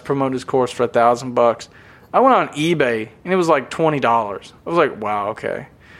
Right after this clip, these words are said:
So you just gotta be leery of that. You gotta be leery of that. Don't, don't waste your money on, on all this garbage out there,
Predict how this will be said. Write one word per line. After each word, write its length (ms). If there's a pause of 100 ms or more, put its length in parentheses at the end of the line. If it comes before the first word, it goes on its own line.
(120)
So 200
you 240
just 200
gotta 160
be 140
leery 440
of 120
that. 320 (260)
You 60
gotta 160
be 120
leery 380
of 140
that. 180
Don't, 340
don't 200
waste 240
your 100
money 260
on, 200 (600)
on 100
all 160
this 140
garbage 500
out 180
there, 340